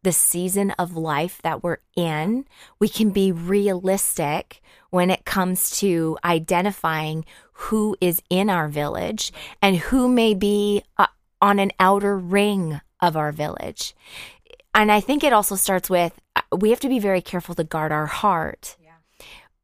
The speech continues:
Speaker 1: But th-, how do we guard our heart but be vulnerable at the same time?
Speaker 2: Sure.
Speaker 1: And it's recognizing that vulnerability is actually a gift. So when I'm being vulnerable with another woman,
Speaker 2: Mm-hmm.
Speaker 1: I'm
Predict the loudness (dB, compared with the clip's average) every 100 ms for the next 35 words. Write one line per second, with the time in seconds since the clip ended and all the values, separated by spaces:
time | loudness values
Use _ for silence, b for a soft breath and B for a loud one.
0 | _ _ 0 0 _ -6 -6 -6 _ _
1 | -4 4 4 4 2 0 2 4 6 6
2 | 4 4 4 4 6 4 2 -2 -2 -2
3 | -2 2 2 2 0 0 0 0 -2 -6
4 | -4 -6 -6 -4 -4 -4 -8 -12 -14 B
5 | B B _ 2 4 4 2 2 2 2
6 | 2 2 2 0 2 0 0 -4 -4 0
7 | 2 4 2 -6 0 2 2 0 0 2
8 | 2 0 -2 -4 -6 -2 0 0 -2 -4
9 | -4 -6 -4 -4 -4 -4 -2 -2 -4 -10
10 | -14 -4 2 2 2 B B B _ _
11 | 0 2 4 4 2 2 2 2 2 4
12 | 4 2 0 -2 0 0 -2 -2 -2 0
13 | 0 0 -2 -2 -2 -4 -6 -6 0 0